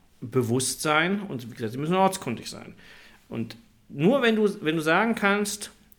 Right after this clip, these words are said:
ich habe das perfekt organisiert und ich habe es fachgerecht ausgelagert, diese Tätigkeiten, dann bist du als Jagdleiter aus der Haftung raus. In dem Moment, wenn dann was schief läuft, weil der Ansteller selber Mist gebaut hat,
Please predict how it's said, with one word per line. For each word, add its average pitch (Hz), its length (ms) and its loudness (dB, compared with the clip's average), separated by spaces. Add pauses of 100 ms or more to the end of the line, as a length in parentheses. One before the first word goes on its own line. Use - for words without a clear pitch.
(220)
ich 143 140 -2
habe 151 200 4
das 151 120 -4
perfekt - 400 -4
organisiert 151 500 0
und 123 120 -4
ich 117 120 -6
habe 143 200 2
es 127 120 -4
fachgerecht - 580 -6
ausgelagert, 95 640 -2
diese 101 240 -10
Tätigkeiten, 110 640 -10 (340)
dann 156 220 0
bist 202 200 -4
du 180 60 -2
als - 180 -8
Jagdleiter 170 800 -2
aus 143 140 -4
der 135 140 -8
Haftung 135 280 -8
raus. 123 320 -2 (220)
In 127 220 -4
dem 226 180 6
Moment, 156 500 0 (120)
wenn 120 180 -2
dann 156 220 4
was 180 140 0
schief 202 300 -4
läuft, 202 300 0
weil 139 140 6
der 135 180 2
Ansteller 175 560 0 (400)
selber 180 360 4
Mist 135 280 -4
gebaut 123 380 -6
hat, 202 220 -2